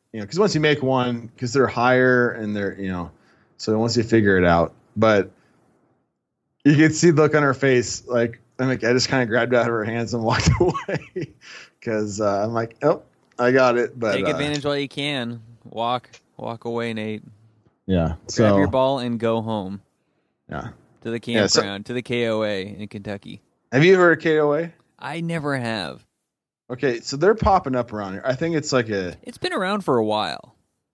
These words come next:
Speaker 1: Yeah, at least I've just, I've just started hearing about it. And,
Speaker 2: Now that
Speaker 1: you
Speaker 2: you're
Speaker 1: know,
Speaker 2: a family man, it's a,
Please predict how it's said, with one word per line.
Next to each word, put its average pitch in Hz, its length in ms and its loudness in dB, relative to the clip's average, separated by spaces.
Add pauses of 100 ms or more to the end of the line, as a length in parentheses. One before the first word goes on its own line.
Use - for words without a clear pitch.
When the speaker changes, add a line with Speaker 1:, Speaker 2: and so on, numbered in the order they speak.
(240)
Speaker 1:
Yeah, 139 180 4
at 131 80 -2
least 139 260 0
I've 131 120 2
just, 135 200 0
I've 127 200 0
just 123 200 -2
started 104 380 -4 (500)
hearing 113 260 -4
about 85 300 -2
it. 85 140 -6 (140)
And, 107 120 -2
Speaker 2:
Now 156 140 4
that 160 60 -2
Speaker 1:
you 151 60 0
Speaker 2:
you're 139 100 2
Speaker 1:
know, - 80 -2
Speaker 2:
a - 20 -12
family 139 320 -4
man, 117 240 -8
it's 107 260 -10
a, 113 60 -8